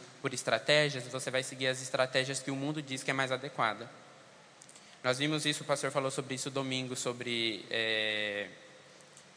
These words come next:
as pessoas que às vezes fazem anos de psicologia e depois disso dão conselhos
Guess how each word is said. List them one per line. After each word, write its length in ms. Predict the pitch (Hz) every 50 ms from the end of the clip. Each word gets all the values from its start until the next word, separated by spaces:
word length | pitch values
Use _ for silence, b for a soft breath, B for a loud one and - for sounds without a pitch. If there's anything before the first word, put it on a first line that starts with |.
| - 117 117 117 - - 113 110 107 - -
as 140 | - 120 -
pessoas 300 | - 135 - 147 135 131
que 40 | 139
às 80 | 131
vezes 280 | 131 131 123 127 123 -
fazem 520 | - 123 123 120 120 120 117 113 110 101 - - - - - -
anos 260 | - 127 139 151 151 147
de 80 | 156
psicologia 800 | 147 - - - 147 135 135 135 135 135 135 147 156 160 165 165 B B B B B B B - -
e 260 | 127 123 123 123 123 123
depois 340 | 135 135 - 165 165 165
disso 380 | 160 160 165 175 - 190 185 170 - - - 135
dão 180 | 147 160 180 190
conselhos 1000 | - 196 185 175 175 - - - 165 175 196 214 214 226 233 220 - - -